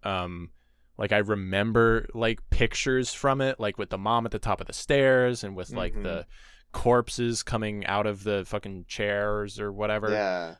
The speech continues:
Speaker 1: Like,
Speaker 2: And the fucking metal
Speaker 1: really, really
Speaker 2: room.
Speaker 1: cool. Yes,
Speaker 2: Yeah.
Speaker 1: just a really awesome horror movie.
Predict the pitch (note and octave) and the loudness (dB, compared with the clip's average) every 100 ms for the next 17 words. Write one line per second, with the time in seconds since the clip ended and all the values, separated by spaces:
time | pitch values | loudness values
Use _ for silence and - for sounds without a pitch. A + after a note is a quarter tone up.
0 | - G2+ F#2+ E2+ - G#2 G#2 B2 B2 B2+ | -6 -2 -2 -4 -10 -12 -6 -4 -4 -6
1 | A2 G#2+ F#3 D3+ A2+ G2+ G2+ E2+ - F#2+ | -2 2 4 4 4 4 2 0 -4 -6
2 | D2 B1+ - _ - _ G#2 F#2 G2 F2+ | -6 -8 -14 _ -20 _ -4 -2 -2 -2
3 | E2+ E2+ A#2 - - G#2 G2+ G2+ B2 A#2 | -2 0 -2 -2 -4 -4 -4 -2 0 2
4 | G#2 F#2 G2 - F#2 F#2+ F2 - - - | 0 0 0 -2 -6 -10 -14 -16 -20 -20
5 | - - - G#2 F#2+ F2+ F#2 F2 F2 E2 | -10 -8 -4 -2 -2 -2 -4 -4 -4 -6